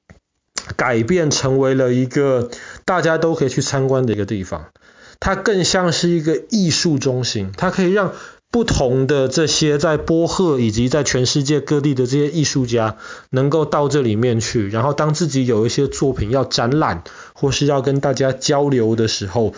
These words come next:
有这样子一个非常特别的一个环境。记得爸爸刚刚说这个地方是 U 形的嘛，在这个 U 形的这个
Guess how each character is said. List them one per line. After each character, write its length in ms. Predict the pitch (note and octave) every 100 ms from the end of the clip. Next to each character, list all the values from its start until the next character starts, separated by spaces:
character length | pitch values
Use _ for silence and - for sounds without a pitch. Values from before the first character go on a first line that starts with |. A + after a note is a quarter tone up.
| - -
有 180 | - B2
这 160 | A#2+ E3
样 180 | D#3 C3
子 120 | A2+
一 120 | B2
个 140 | C#3
非 200 | B2+ D3+
常 220 | C#3 B2+ B2
特 320 | - E3+ C3
别 220 | A2+ G#2+
的 100 | A2
一 40 | G#2
个 100 | G#2+
环 280 | G2+ F2+
境。 200 | F#2+ G2+ - _ _ _ _ - - - -
记 160 | - F3
得 140 | D3+
爸 140 | D#3+ D#3
爸 140 | C#3+
刚 140 | C#3+
刚 160 | D3 D3+
说 140 | D3+
这 100 | C#3+
个 120 | C#3 C#3
地 160 | D3+
方 160 | C#3 C#3
是 100 | D3
U 380 | C#3+ D#3+ E3 E3+
形 320 | - G#2 G2+
的 100 | G2
嘛， 200 | E2+ E2 -
在 160 | D#3
这 120 | D#3 D#3+
个 140 | D#3
U 320 | D3 D#3+ E3+
形 300 | D#3+ - B2
的 100 | C3
这 160 | B2+ C#3+
个 220 | C#3